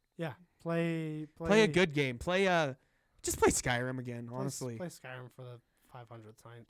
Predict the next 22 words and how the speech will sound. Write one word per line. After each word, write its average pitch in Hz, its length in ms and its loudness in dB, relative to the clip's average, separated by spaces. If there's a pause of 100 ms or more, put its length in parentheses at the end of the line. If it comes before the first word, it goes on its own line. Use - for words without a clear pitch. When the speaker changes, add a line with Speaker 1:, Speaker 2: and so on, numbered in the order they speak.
Speaker 2:
Just 214 180 -8
do 220 140 4
that. 175 300 -4
Speaker 1:
Caleb. 120 420 -12 (120)
Speaker 2:
Save 196 300 0
yourself 143 460 -2
from 131 300 -6
Speaker 1:
<laughs> 170 100 -4
Speaker 2:
the 131 80 -6
misery. 131 500 -4 (800)
Speaker 1:
All 180 200 0
right. 175 380 0 (1080)
It's - 140 -20
the 160 80 -6
Odd 160 100 -6
Drug 151 180 -6
Podcast. 160 500 -10 (680)
Speaker 2:
Play 135 140 -2
Skyrim. 120 420 -6 (200)
Speaker 1:
Play 151 100 -12
Skyrim. 151 320 -10
Speaker 2:
Just, 127 200 -10